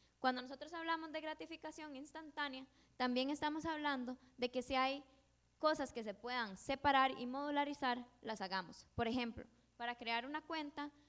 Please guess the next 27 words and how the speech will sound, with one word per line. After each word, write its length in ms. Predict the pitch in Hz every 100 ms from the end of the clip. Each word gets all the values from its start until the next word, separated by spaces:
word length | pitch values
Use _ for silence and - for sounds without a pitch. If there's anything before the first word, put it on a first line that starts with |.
| _
yo 160 | 208 247
en 100 | 262
realidad 460 | 277 262 247 254 254 - _
no 140 | 247
necesito 640 | 262 269 269 277 277 - 240 - _
poner 260 | 240 240 226
mis 180 | 240 -
preferencias, 840 | 247 240 262 277 262 262 240 - -
no 140 | 233
necesito 540 | 240 240 254 262 254
poner 260 | 240 247 240
mi 140 | 247
dirección, 680 | 254 247 247 - 294 277 277 - - -
no 140 | 240
necesito 520 | 254 262 247 254 254
poner 440 | 247 247 240 233 240 - -
mi 680 | - 247 247 247 240 233 233 -
número 300 | 254 247 247
de 60 |
teléfono, 540 | 240 277 302 285 277 277 - -
necesito 500 | 240 226 247 240 247
poner 300 | 285 285 269 - _ _
mi 100 | 285
usuario 340 | 302 294 254 262
y 60 |
mi 120 | 269
contraseña. 640 | 262 202 185 185 262 233